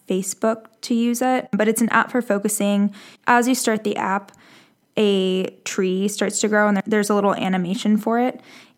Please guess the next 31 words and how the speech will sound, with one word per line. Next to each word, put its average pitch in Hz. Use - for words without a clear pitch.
And 202
anytime 220
you 214
go 208
to 202
check 196
your 196
phone, 202
the 202
tree 190
dies. -
So 214
I 214
believe 220
that 233
one 202
of 202
the 214
apps -
actually 208
plants 202
a 233
tree, 247
which 208
is 208
pretty 214
cool. 226
And 226
then 220
I 220
have 220